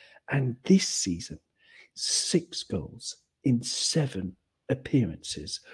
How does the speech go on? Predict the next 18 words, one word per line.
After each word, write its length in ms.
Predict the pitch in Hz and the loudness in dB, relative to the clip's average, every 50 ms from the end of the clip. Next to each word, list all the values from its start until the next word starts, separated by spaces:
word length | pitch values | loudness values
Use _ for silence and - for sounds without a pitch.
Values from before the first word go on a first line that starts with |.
| - - - | -20 -12 -2
We 240 | - 139 156 185 190 185 | 4 8 8 8 8 8
have 260 | - - 143 139 - | 4 2 2 4 6
not 340 | 143 151 170 156 - - - | 8 8 8 6 4 0 -4
seen 560 | - - - 156 156 151 143 135 131 131 - - - - - _ - | 0 4 6 6 8 8 8 6 4 2 0 -6 -18 -20 -20 _ 6
the 100 | - 131 | 8 10
last 480 | 131 127 139 143 139 131 - - - - | 12 12 10 10 8 4 2 0 0 0
of 160 | 120 117 - | 2 4 6
Mo 220 | 117 117 110 107 | 6 6 6 6
Salah. 460 | 101 - - - 110 101 98 98 101 - - - - - - - - | 2 0 -2 -2 -2 -2 -2 -4 -4 -8 -12 -20 -20 -20 -18 -6 2
We 280 | 139 135 156 160 147 | 6 8 8 8 8
are 180 | - - 135 135 | 6 4 6 8
living 720 | 131 123 123 131 156 151 - - 127 123 120 120 120 - - _ _ _ _ _ _ _ _ _ _ _ _ _ _ _ _ _ _ _ _ _ _ _ _ _ _ _ _ - | 8 8 8 8 6 6 6 6 6 6 6 4 4 0 -10 _ _ _ _ _ _ _ _ _ _ _ _ _ _ _ _ _ _ _ _ _ _ _ _ _ _ _ _ -2
a 80 | - - | -2 -2
dream 720 | - - - 123 131 156 170 165 160 160 156 139 127 117 - | 0 0 0 4 6 6 6 8 8 8 8 8 8 6 4
player, 400 | - - - 107 95 87 - - - _ _ _ _ _ _ _ _ _ _ _ _ _ _ _ _ _ _ _ - | 0 -6 -6 -6 -4 -6 -8 -10 -14 _ _ _ _ _ _ _ _ _ _ _ _ _ _ _ _ _ _ _ -2
a 80 | 143 139 | -2 -2
perfect 760 | - - - - 143 147 135 - - - 107 - - - - | -2 -2 0 2 4 4 4 2 2 0 0 0 -2 -12 -12
player, 360 | - - 92 82 73 73 | -8 -6 -6 -6 -6 -10